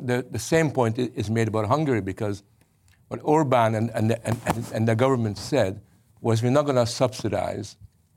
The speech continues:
uh, sort of clapped out left-wing newspapers that are very boring and have a very small leader, uh, readership." In, in, in the old days, they were subsidized, and they basically said, you know,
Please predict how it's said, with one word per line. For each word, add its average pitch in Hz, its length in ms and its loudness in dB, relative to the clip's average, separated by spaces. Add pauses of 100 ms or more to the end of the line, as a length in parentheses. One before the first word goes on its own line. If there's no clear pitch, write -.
(200)
uh, 113 220 0
sort 113 240 -4
of 113 60 -8
clapped 131 440 2
out 107 260 2
left-wing 117 420 0
newspapers 101 840 -4
that 104 200 -2
are 98 160 -2 (140)
very 127 200 4
boring 104 500 0
and 104 280 -2 (300)
have 110 80 -2
a 117 80 4
very 120 160 4
small 120 300 0
leader, 135 340 2
uh, 113 200 0
readership." 123 520 0
In, 123 180 -4
in, 120 160 -2
in 113 180 -4
the 117 100 2
old 147 240 4
days, 107 160 0
they 104 100 -2
were 95 120 -4
subsidized, 92 720 -8 (520)
and 113 120 -2
they 120 60 4
basically 131 420 0
said, 113 400 -2
you 120 60 0
know, 107 120 -2